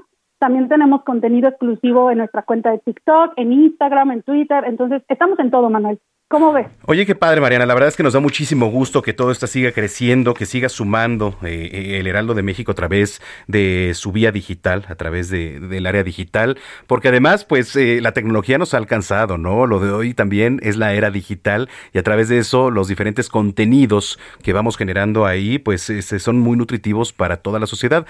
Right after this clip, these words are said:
Speaker 2: Hay para todo y ahorita este
Speaker 1: Hay para
Speaker 2: contenido
Speaker 1: todo.
Speaker 2: de verdad que les va a encantar.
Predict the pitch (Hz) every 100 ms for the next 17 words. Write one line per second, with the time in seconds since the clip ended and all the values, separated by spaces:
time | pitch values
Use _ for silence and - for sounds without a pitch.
0 | - 104 123 185 160 160 165 113 - -
1 | - 107 110 131 143 143 143 123 107 104
2 | 107 110 104 135 214 190 107 101 98 104
3 | 120 - 92 87 101 95 90 87 85